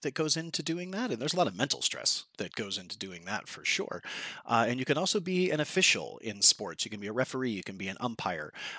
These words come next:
Uh, I've been very fortunate to have been a national class, uh, U S F A referee, uh, for the, for the fencing community.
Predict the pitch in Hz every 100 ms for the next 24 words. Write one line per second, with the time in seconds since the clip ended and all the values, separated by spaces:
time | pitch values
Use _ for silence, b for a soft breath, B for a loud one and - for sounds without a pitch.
0 | - 101 101 98 104 101 98 104 - 113
1 | - 127 127 - - 104 98 98 101 98
2 | 98 87 101 98 101 95 92 95 107 107
3 | 110 107 110 98 101 - 92 90 92 107
4 | - - 110 107 107 - 107 107 113 117
5 | 92 90 90 101 92 92 87 95 87 139
6 | 127 127 127 131 127 131